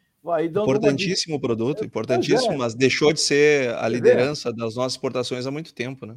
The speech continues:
Speaker 1: Caramba, né? Mas o, o café ainda é aquele que, então, tudo é oportunidade, Antônio e Rita, nesse sentido. E aí vai algo que vai deixar essa turma do agro toda feliz.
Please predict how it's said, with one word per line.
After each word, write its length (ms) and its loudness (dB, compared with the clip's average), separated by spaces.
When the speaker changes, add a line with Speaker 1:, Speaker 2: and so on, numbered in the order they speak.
Speaker 1:
Caramba, 500 -6
né? 180 -14
Mas 180 -6
o, 240 -6
o 60 -8
café 400 -6
ainda 280 -2
é 100 -2
aquele 380 -6
que, 180 -16
então, 280 -2
tudo 360 2
é 40 8
oportunidade, 960 -2
Antônio 520 -8
e 120 -8
Rita, 260 -12
nesse 240 -14
sentido. 580 -12
E 100 2
aí 240 8
vai 280 6
algo 360 4
que 380 -6
vai 340 0
deixar 320 -4
essa 200 -8
turma 320 -8
do 140 -8
agro 260 -6
toda 460 -6
feliz. 720 -14